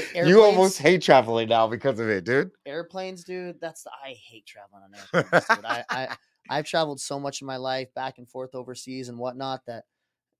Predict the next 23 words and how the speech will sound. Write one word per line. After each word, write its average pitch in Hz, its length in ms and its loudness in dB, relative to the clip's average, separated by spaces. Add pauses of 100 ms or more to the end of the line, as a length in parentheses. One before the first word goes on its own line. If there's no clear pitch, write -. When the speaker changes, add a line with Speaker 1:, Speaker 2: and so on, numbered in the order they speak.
(380)
Speaker 1:
I 120 140 -10
just, 117 360 -16 (160)
I'm, 117 260 -16
I'm, 120 320 -14
I'm 117 200 -16
good, 110 320 -18
bro. 98 320 -16 (100)
I'm 123 120 -18
good. 117 380 -14 (480)
I 127 40 -8
always 135 160 -4
get - 140 -16
headaches 113 440 -12
when 117 80 -16
I 110 40 -18
travel. 113 420 -12
My, 104 120 -20 (200)
my, 98 220 -20 (100)
my, 101 140 -20 (160)
my 101 100 -20
stomach 117 500 -10
hurts. 113 400 -12
Like, 101 160 -12